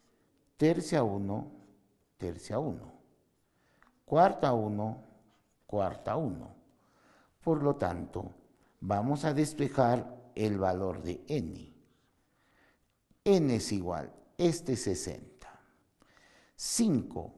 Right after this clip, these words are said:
que está dividiendo, pasa al otro miembro multiplicando. Y ese dos pasa a dividir. Por lo tanto, entonces diremos que el dinero que tenía Carlos es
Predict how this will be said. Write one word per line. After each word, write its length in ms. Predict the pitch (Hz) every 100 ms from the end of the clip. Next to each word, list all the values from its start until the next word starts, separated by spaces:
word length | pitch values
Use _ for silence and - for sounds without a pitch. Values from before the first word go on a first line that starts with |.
| - _ -
que 100 | 107
está 300 | - 160 175
dividiendo, 760 | 214 208 160 147 127 123 127
pasa 380 | - 113 110 104
al 100 | 92
otro 240 | 95 -
miembro 380 | 92 90 92 90
multiplicando. 1000 | 90 85 - 92 95 - 143 87 78 80 - _ _ _ _ _ _ _ _ _ _ _ _ _ _ -
Y 180 | 95 98
ese 280 | 98 101
dos 260 | 92 107 110
pasa 380 | - 107 101 92
a 60 |
dividir. 580 | 95 82 87 82 - - - _ _ _ - _ -
Por 200 | 170 151
lo 160 | 170
tanto, 380 | 170 196 196 147
entonces 680 | 117 - 117 104 107 98 -
diremos 800 | 90 85 87 87 87 - - - _ _ _ _ _ _ -
que 720 | 143 107 87 - - - _
el 280 | 160 151 123
dinero 540 | 127 139 190 220 180
que 120 | - 110
tenía 580 | 107 92 107 123 104 -
Carlos 560 | 110 107 90 82 -
es 400 | 82 82 - -